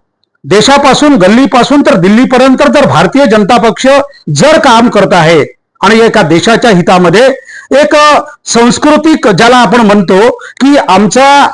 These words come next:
भारतीय जनता पक्षाचा प्रत्येक कार्यक्रम,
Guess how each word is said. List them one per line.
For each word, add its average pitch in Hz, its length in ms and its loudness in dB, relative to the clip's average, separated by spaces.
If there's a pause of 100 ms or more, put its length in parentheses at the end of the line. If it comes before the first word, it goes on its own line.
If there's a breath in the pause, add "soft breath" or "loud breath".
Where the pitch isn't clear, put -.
(300)
भारतीय 185 540 0
जनता 226 360 0
पक्षाचा 247 480 -2
प्रत्येक 214 420 -2
कार्यक्रम, 185 560 0